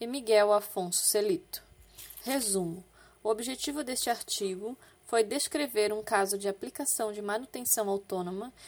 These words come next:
em uma área piloto de uma empresa da indústria metal mecânica. O método de pesquisa foi o estudo de caso,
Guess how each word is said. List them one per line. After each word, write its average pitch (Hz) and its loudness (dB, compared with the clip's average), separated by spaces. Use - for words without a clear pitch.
em 269 -8
uma 277 -2
área 226 4
piloto 220 -2
de 214 -10
uma 254 -10
empresa 214 2
da 220 -2
indústria 208 -4
metal 202 -4
mecânica. 190 -4
O 240 -2
método 254 0
de 240 -8
pesquisa 240 -2
foi 220 2
o 208 -2
estudo 214 -6
de 202 -10
caso, 196 0